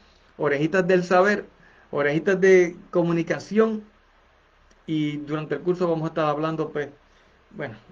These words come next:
tantos temas. Ver, dale clic y lee los, los, los temas y cualquier cosita me escribe por ahí. Nuevamente te envío un fuerte abrazo, te deseo el mayor éxito del mundo, te envío un abrazo apretado desde Puerto Rico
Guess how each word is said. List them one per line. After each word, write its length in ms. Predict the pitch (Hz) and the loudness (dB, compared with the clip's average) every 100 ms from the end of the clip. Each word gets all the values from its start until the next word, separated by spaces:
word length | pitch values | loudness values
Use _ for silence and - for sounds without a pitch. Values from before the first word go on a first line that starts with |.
| - | -12
tantos 360 | 143 143 139 - | -10 -10 -12 -8
temas. 280 | 139 117 104 - - | -8 -8 -14 -18 -6
Ver, 300 | 143 147 156 | -4 -2 2
dale 220 | 175 202 | 2 2
clic 260 | 220 196 165 | 0 -2 -4
y 80 | 156 | 2
lee 160 | 156 180 | 4 4
los, 280 | 175 175 170 | 2 0 -2
los, 420 | 160 151 139 117 _ _ _ - | -2 0 -2 -6 _ _ _ 0
los 220 | 156 156 | 0 2
temas 320 | 208 208 175 | 2 4 2
y 360 | 143 131 127 117 | 0 -2 -4 -6
cualquier 300 | 131 131 139 | -6 -6 -6
cosita 320 | 151 160 160 143 | -8 -8 -8 -8
me 100 | 123 | -10
escribe 320 | - 120 120 | -10 -8 -8
por 220 | 131 123 | -8 -8
ahí. 160 | 107 104 _ _ _ _ _ _ _ _ _ 147 | -8 -14 _ _ _ _ _ _ _ _ _ -2
Nuevamente 460 | 160 175 185 175 | 2 2 2 2
te 100 | 147 | 0
envío 180 | 139 165 | 2 2
un 60 | 170 | 4
fuerte 260 | 185 180 | 0 2
abrazo, 440 | 165 180 208 196 180 | 2 4 2 0 -2
te 100 | 151 | -2
deseo 580 | 143 135 180 196 185 - _ _ _ _ _ _ _ | -2 -2 0 0 -2 -10 _ _ _ _ _ _ _
el 180 | 165 165 | 0 2
mayor 360 | 156 151 165 180 | 2 4 6 6
éxito 380 | 185 185 180 170 | 4 2 4 4
del 120 | 165 | 4
mundo, 380 | 190 208 196 185 | 4 2 2 -2
te 80 | |
envío 220 | 156 165 180 | -2 0 0
un 180 | 180 | 0
abrazo 480 | 165 147 156 165 185 | 0 -2 0 -2 -2
apretado 480 | 160 147 139 156 160 | -2 -2 -2 0 2
desde 140 | 156 | 0
Puerto 340 | 151 151 143 143 | -2 -4 -4 -4
Rico 500 | 165 208 208 202 | 0 0 0 -4